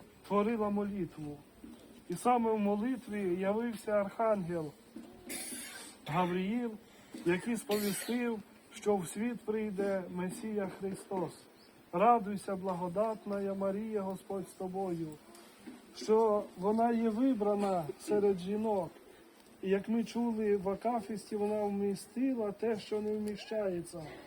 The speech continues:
що не може зробити проста жінка. І тому то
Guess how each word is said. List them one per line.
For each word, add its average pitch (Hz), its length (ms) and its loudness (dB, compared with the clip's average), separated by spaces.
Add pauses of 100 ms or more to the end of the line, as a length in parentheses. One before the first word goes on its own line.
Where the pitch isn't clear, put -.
(420)
що 208 180 4
не 208 120 4
може 220 360 0
зробити 202 500 -2
проста 180 460 -4
жінка. 185 500 -6 (1000)
І 214 100 -4
тому 220 360 2
то 220 360 0